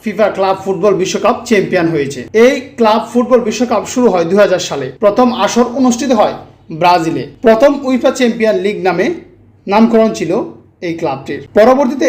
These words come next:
এটি ফিফা ক্লাব ফুটবল বিশ্ব চ্যাম্পিয়ন নামকরণ হয়। চলুন কথা না বাড়িয়ে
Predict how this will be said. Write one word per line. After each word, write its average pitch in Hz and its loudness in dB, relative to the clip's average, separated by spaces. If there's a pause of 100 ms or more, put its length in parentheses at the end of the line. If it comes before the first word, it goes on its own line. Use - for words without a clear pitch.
এটি 226 0 (100)
ফিফা 233 0 (220)
ক্লাব 185 0 (100)
ফুটবল 185 0
বিশ্ব 180 -4 (120)
চ্যাম্পিয়ন 185 0 (340)
নামকরণ 170 0
হয়। 123 -6 (120)
চলুন 269 4 (240)
কথা 254 2
না 226 4
বাড়িয়ে 214 0